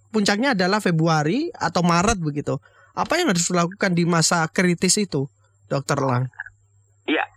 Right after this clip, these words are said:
Speaker 2: sekali lagi saya katakan, dari awal kita sudah diajari untuk, eh,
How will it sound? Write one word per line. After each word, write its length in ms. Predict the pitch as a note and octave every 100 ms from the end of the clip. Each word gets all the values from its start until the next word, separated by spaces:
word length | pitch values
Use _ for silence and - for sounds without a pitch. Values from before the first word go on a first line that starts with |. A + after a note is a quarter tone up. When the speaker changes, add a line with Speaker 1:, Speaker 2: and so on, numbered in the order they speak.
| _ - - - - -
Speaker 2:
sekali 240 | C3+ D#3
lagi 240 | E3+ E3+
saya 80 | E3+
katakan, 400 | D#3 - C3 G#2+ - - - - - - - - -
dari 160 | B2+ C#3+
awal 240 | E3 F#3+
kita 160 | F#3 F#3+
sudah 160 | D#3 C3
diajari 560 | B2 A#2 A#2+ A2 C#3 D3+
untuk, 320 | B2 A#2 A2+ -
eh, 200 | C#2+ C#2